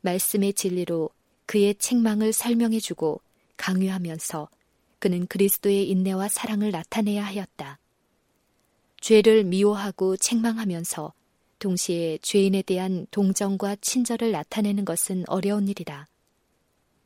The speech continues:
마음과 생애의 거룩함을 얻으려는 우리 자신들의 노력이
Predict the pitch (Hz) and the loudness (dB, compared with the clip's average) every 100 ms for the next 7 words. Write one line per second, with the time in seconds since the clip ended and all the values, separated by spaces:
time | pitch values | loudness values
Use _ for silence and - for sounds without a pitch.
0 | _ _ _ _ _ - 202 208 208 226 | _ _ _ _ _ 0 2 2 2 2
1 | - 262 233 240 233 - 208 226 240 226 | 2 2 4 2 0 0 2 2 2 4
2 | 226 180 202 190 185 185 175 - - 196 | 4 2 0 0 0 -2 -4 -4 0 2
3 | 196 - 196 214 202 202 196 185 185 175 | 2 -2 -2 2 2 2 2 0 -2 -4
4 | 185 185 175 | -4 -2 -2